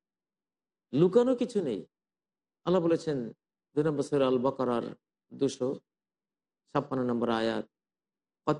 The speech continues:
তাবায়ানা রুশদু মিনাল গাই", হেদায়েত গুমরাহি থেকে স্পষ্ট হয়ে গেছে। এই জন্য সিরাতে মুস্তাকিমের একটা বৈশিষ্ট্য হলো এটা স্পষ্ট।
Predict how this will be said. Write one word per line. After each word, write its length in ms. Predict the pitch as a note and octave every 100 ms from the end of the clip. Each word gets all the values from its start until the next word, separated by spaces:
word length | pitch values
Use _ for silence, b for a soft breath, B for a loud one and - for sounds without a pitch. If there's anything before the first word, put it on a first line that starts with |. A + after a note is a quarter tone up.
| -
তাবায়ানা 480 | B3+ C4 A#3 G3+ F3+
রুশদু 440 | D#3+ B3+ A3 C4+
মিনাল 300 | C#4 A#3+ F#3+
গাই", 400 | D#3 D#3+ B2 - - _ _ _ _ _ _ _ _ _ _ _ _ -
হেদায়েত 400 | C3 C#3 D3+ A3 - _ -
গুমরাহি 360 | A#2 B2+ A#2+ D3
থেকে 420 | D3+ F3+ A3+ B3+
স্পষ্ট 560 | - - - C#4+ E4+ A#3+
হয়ে 260 | D#3+ A2
গেছে। 260 | F#2 E2 - _ _ _ _ _ _ _ _ _ _ _
এই 80 | B2+
জন্য 180 | D#3+ D#3+
সিরাতে 400 | D3+ G#3 A#3+ B3
মুস্তাকিমের 680 | G3+ - - - C#4 B3+ A3
একটা 200 | - F3
বৈশিষ্ট্য 440 | F#3+ F#3+ F#3+ -
হলো 100 | F3+
এটা 140 | E3+
স্পষ্ট। 540 | D#3 - - C3+ -